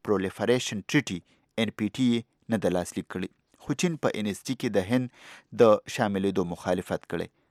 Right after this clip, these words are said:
د امریکې خارجه وزارت ویان مارک ټونر د یو پوښتنې په جواب کې ویلي، هند په ان اس جی کې ځان شاملول غواړي او دا که چېرې پاکستان هم د دغه ډلې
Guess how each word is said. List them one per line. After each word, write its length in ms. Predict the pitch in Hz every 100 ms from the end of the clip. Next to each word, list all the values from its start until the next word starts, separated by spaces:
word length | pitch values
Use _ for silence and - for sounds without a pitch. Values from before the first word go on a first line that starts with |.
| -
د 120 | 127
امریکې 380 | 135 127 - 139
خارجه 320 | 123 113 131 120
وزارت 340 | 110 110 113 -
ویان 340 | 113 117 113 98
مارک 260 | 90 -
ټونر 240 | 127 123 110
د 160 | 98
یو 60 | 98
پوښتنې 560 | - - - 113 98
په 160 | 98 95
جواب 240 | 95 104 98
کې 120 | - 95
ویلي، 220 | 113 123 120 - - -
هند 260 | 143 139 127
په 200 | 120 92 -
ان 100 | 98
اس 120 | -
جی 80 | 127
کې 200 | 120 123 117 _ - 104
ځان 220 | 117 104 -
شاملول 520 | 92 92 90 92 92
غواړي 240 | 87 90 87 - - - -
او 80 | 131
دا 160 | 131 127
که 140 | -
چېرې 300 | 113 139 123 120 _ _
پاکستان 600 | 117 110 120 - 135 127 120
هم 180 | 156
د 140 | 113 107
دغه 160 | 101 101
ډلې 260 | 110 107